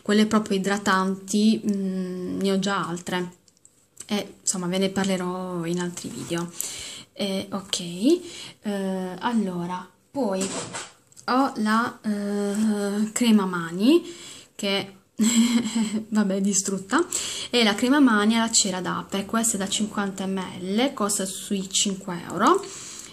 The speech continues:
E, eh, vabbè, qua non c'è scritto, comunque contiene cera d'api, burro di karité, eh, l'olio di girasole, glicerina, l'olio essenziale di limone, l'olio essenziale di bergamotto e l'aloe.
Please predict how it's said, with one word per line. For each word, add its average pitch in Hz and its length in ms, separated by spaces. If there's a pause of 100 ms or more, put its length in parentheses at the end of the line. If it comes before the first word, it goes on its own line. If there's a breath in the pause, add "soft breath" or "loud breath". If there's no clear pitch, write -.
E, 240 280
eh, 196 240
vabbè, 202 220
qua 214 140
non 208 80
c'è 254 100
scritto, 214 340
comunque 202 300
contiene 190 300
cera 185 180
d'api, 226 400
burro 190 240
di 190 160
karité, 214 560 (320 loud breath)
eh, 185 480
l'olio 196 200
di 190 180
girasole, 208 760
glicerina, 202 600
l'olio 190 160
essenziale 196 360
di 185 60
limone, 233 320
l'olio 208 140
essenziale 190 340
di 185 60
bergamotto 214 600
e - 40
l'aloe. 170 720